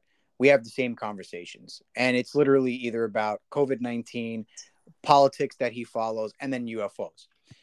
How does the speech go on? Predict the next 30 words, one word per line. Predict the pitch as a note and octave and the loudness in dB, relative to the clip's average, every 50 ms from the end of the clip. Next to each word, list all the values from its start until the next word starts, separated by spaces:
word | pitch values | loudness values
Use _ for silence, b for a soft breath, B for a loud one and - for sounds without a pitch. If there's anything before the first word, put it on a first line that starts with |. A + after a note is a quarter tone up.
| b b | b b
So | b - - D3+ | b -4 -4 2
one | D3+ F#3 F#3+ F#3 | 4 4 2 2
week | F3+ F#3 F3 - | -2 -6 -8 -8
he | F3+ F3 | -10 -10
believes | D3+ D#3 D#3 D#3 D#3+ D#3+ C#3 C#3+ | -8 -8 -6 -6 -6 -8 -8 -10
in | D3 | -10
U | D3 D3 D3 C#3+ | -8 -6 -6 -6
F | C3+ - - | -6 -8 -10
Os | C3 B2+ B2 A#2 A2 | -10 -10 -10 -10 -12
and | A#2 B2 | -18 -18
says, | - - B2+ A#2+ B2+ | -14 -12 -12 -10 -6
"Yeah, | D3 D3 D3 | -4 -4 -2
you | C#3+ D3 C#3+ | -2 -4 -4
know, | C#3+ C3 | -6 -8
there's | B2+ C3 C3 - | -8 -10 -10 -10
something | D#3+ D3 - - C#3+ C3+ | -12 -12 -10 -10 -10 -8
up | C3 B2+ - _ | -6 -8 -8 _
there," | - A#2+ A#2+ A#2+ | -4 -2 -2 -2
but | - C3 | -4 -8
he's, | B2+ - _ _ | -18 -20 _ _
he's, | C3+ C3+ C3+ _ _ _ _ _ | _ -20 -20 _ _ _ _ _
he's | E3+ E3 C#3 | -12 -12 -6
grown | - E3+ F#3 F#3+ F#3 E3 | 0 0 2 2 2 0
very | C#3 D#3 D3 D3 C3+ | 2 2 4 4 2
religious. | B2 A#2+ A#2 G#2 G2+ F#2 - F2+ E2+ - | 0 -4 -6 -8 -10 -12 -12 -18 -18 -10
He's, | - A#2+ A#2 G#2+ G#2 _ | -8 -8 -8 -8 -12 _
he's | - B2 B2 A2+ - - | -8 -6 -6 -8 -4 -2
undergone | D#3 C#3+ C#3 C#3 B2 C3 C3 B2+ B2 A#2+ A#2+ | 0 2 2 2 2 2 2 2 0 -2 -4
a | A#2 G#2+ G#2 G#2 | -6 -8 -8 -6
metanoia. | G#2 A#2 A#2 - - A2+ A2 A2 G#2+ - - | -4 -4 -4 -4 -6 -8 -6 -4 -4 -6 -6